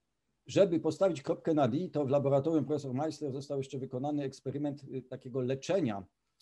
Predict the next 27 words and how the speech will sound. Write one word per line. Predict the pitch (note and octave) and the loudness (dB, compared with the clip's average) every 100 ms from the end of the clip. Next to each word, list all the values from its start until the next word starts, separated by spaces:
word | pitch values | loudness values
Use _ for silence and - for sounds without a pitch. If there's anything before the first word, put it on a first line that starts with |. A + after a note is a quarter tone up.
| _ _ - | _ _ -10
y, | A#2 A2+ | -10 -8
tych | - C#3+ | -8 -8
fibroblastów, | - B2+ C3 A2+ A#2 G2+ - D3+ - D3 | -6 -6 -4 0 0 -2 -6 -10 -8 -10
y, | C3 | -4
za | C#3+ | -4
pomocą | D#3 C3+ D#3 D#3+ | -2 -4 -4 -4
transfekcji, | C#3 C#3 B2+ D#3+ D3 - D3+ D3 C#3+ _ _ _ - | -4 -4 -4 -4 -6 -8 -6 -6 -6 _ _ _ -6
y, | B2+ B2+ - | -4 -4 -4
prawidłowego | C3+ B2+ A#2+ C#3 C3+ C#3+ C#3+ C3+ C3 | -2 0 2 4 4 4 2 0 -2
genu | A#2+ C3+ C3+ | 2 2 2
wak | C3 B2+ | -2 -6
czternaście. | - B2+ C3 A2+ - - _ _ _ _ - | -10 -6 -6 -6 -10 -20 _ _ _ _ -4
Po | D#3+ | -4
podaniu | D#3 C3 D#3+ F#3+ C#3+ B2 - | -2 0 2 2 0 -4 -6
fibroblastom | - B2 A#2+ A2 D#3+ D#3+ C3+ | -10 -4 -2 0 -2 -2 -6
prawidłowego | - B2+ A#2+ A#2+ D#3 B2+ | -4 -4 -4 -4 -2 -2
genu | A#2 B2 D#3 F3 _ _ | 0 0 -2 -4 _ _
drastycznie | G#2+ C#3 C#3 - G3+ - E3 | -4 -4 -4 -6 -8 -6 -6
zmniejszyła | C#3 C#3+ C3+ E3 D#3+ | -4 -4 -2 -2 -2
się | C#3+ | -2
liczba | C#3 C3 C#3 | -6 -2 -2
wakuoli. | B2+ B2 C3 G#2+ F#2+ C#3 | -2 -2 -2 -2 -4 -8
Tutaj | C3 A#2+ A2+ | -8 -6 -6
widzimy | G2+ A#2 A2 | -4 -2 -2
taki | A2 - A2+ | -6 -6 -8
wyleczony | G#2+ A2 C3+ B2 A2+ G#2 | -6 0 0 0 -2 -4
fibroblast. | - G#2 G2 F2 D3+ - | -6 -8 -6 -6 -8 -10